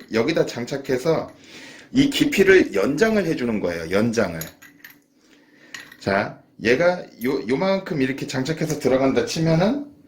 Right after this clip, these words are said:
요렇게 비교했을 때 비슷하죠? 자, 요렇게 했을 때 비슷해요. 요런 식으로 연장을 해주는 건데 이 서비스 소켓이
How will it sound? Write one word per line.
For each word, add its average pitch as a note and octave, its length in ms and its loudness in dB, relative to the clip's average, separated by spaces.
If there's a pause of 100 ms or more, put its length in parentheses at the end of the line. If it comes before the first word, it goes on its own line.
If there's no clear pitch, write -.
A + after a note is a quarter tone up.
(280)
요렇게 D#3+ 280 4
비교했을 C3+ 380 0
때 F#2+ 180 -10
비슷하죠? D#3+ 760 -2 (1300)
자, G#2 300 -2
요렇게 C3+ 240 2
했을 - 180 -8
때 C3+ 140 -2
비슷해요. - 600 -4 (1040)
요런 D3 200 2
식으로 C3+ 180 0
연장을 D#3+ 340 2
해주는 D3 280 2
건데 D#3+ 400 2 (360)
이 D#3+ 180 4
서비스 A3+ 460 2
소켓이 F#3+ 680 -2